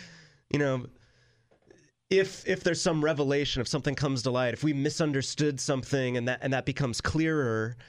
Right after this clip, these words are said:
then you might see some more market movement. But until that happens, I think we're kinda where, I think the market's adjusted to the new reality, and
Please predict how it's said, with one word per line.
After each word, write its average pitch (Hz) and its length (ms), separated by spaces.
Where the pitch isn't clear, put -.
then 151 320
you 135 140
might 117 240
see 127 320
some 131 200
more 120 240
market 113 300
movement. 117 460
But 123 460
until 147 340
that 123 180
happens, 123 440
I 123 100
think 143 240
we're 143 100
kinda 135 260
where, 127 460
I 117 80
think 151 240
the 143 80
market's 131 380
adjusted 131 600
to 147 100
the 139 80
new 143 160
reality, 139 640
and 117 400